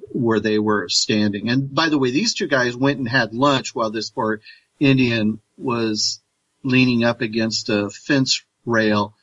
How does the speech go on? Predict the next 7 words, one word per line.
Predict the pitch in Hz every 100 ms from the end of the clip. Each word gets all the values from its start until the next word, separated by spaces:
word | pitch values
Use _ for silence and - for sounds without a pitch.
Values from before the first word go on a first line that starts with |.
| _ _ _
and | 135 120 104
bled | 120 113 -
to |
death | 107 101 98 -
and | - 104
died. | 107 104 - - -
So | - 131 120 110